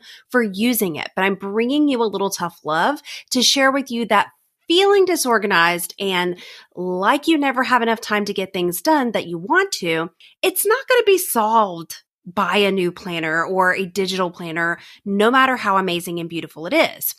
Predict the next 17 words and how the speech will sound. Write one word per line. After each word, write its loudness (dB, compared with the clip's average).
The 2
thing 4
is, 0
if -8
you're 0
not 2
consistent -2
with -8
the -4
way -4
that -4
you -10
use -8
it -4
and -6
the -6
routines -4